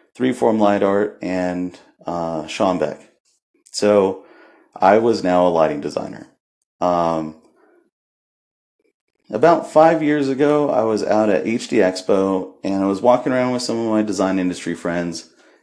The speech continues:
and they kept taking out their phone and flipping through photos, and I asked them what that was, and they introduced me to the Houzz app. So I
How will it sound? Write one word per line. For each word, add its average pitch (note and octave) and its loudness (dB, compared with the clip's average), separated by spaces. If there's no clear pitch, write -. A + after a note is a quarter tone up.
and F2 -2
they G#2 -4
kept - 0
taking C3+ 0
out C3+ 2
their C#3+ -2
phone G2 -2
and F2+ -6
flipping - -6
through G#2+ -4
photos, G#2+ 0
and G2 -4
I G2 0
asked G#2+ -2
them G#2+ -2
what F#2 -4
that E2+ -2
was, C#3 2
and G#2 -6
they F#2+ -2
introduced G#2+ -6
me G2 -4
to E2+ -4
the F#2+ -4
Houzz F2+ -2
app. - -10
So A#2 4
I G#2 6